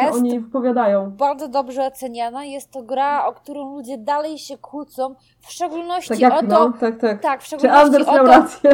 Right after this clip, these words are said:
Speaker 1: nie, nie, no już, już, na-, już nawet nie o Andersa. Teraz przeszli z Andersa na to, czy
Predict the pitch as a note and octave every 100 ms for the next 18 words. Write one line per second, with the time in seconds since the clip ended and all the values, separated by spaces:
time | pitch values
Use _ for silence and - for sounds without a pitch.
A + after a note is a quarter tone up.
0 | - A#3 D4 F#4+ D4 C4+ B3 A#4+ B4+ G#4+
1 | G4+ - C#4 G4+ G4+ G4 F#4+ F#4 G4+ G4
2 | D#4 C#4 D4+ - - F#4 - D#4 C#4+ C#4
3 | D4+ D4 C#4+ C#4 C#4+ E4 F#4+ - _ _
4 | D#4